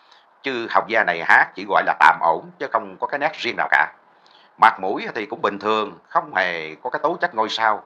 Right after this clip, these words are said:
để mà cậu phải coi nó là cái người kế nghiệp. Chẳng qua là cái bản thân của Hồng Gia tự ảo, luôn tự coi mình là tài giỏi và hơn người cho nên là bị ngáo. Cộng thêm cái tính là đanh đá chua ngoa ghê gớm cho nên là luôn coi mình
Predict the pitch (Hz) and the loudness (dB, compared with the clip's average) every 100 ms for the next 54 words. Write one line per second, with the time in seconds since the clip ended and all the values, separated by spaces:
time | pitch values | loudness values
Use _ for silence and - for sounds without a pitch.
0 | _ 90 104 85 78 - _ _ 78 76 | _ -10 -2 -2 -2 -4 _ _ 4 4
1 | 85 85 90 - 127 107 101 127 - 101 | 2 0 0 0 2 2 2 -2 -2 -6
2 | 82 - 117 85 - _ _ _ _ _ | -10 -10 -8 -8 -10 _ _ _ _ _
3 | _ 104 - 139 135 98 87 135 98 - | _ 0 4 2 6 6 6 4 0 0
4 | 127 - 123 87 120 98 85 78 78 113 | -6 -2 0 2 0 -4 2 2 2 -4
5 | - _ _ 113 170 151 95 107 151 147 | -12 _ _ -8 -6 0 -2 4 2 2
6 | 117 92 82 82 80 73 80 82 - _ | -4 0 2 4 2 2 0 0 -2 _
7 | _ _ 85 95 85 117 92 95 80 69 | _ _ -4 0 2 0 -2 -4 -6 -12
8 | _ 107 104 87 85 95 110 95 - _ | _ -4 -2 -4 -2 4 4 2 -10 _
9 | _ _ _ 78 - 95 113 - 147 156 | _ _ _ 2 2 -2 -6 -4 -4 -4
10 | 190 196 - 135 135 131 143 - 156 151 | 2 2 4 2 2 2 2 2 -6 -6
11 | 139 143 131 131 139 127 110 185 143 139 | 2 2 2 0 -2 -2 -4 -6 -6 -2
12 | 104 85 151 185 165 160 147 101 | 0 -2 -4 -4 4 4 4 -4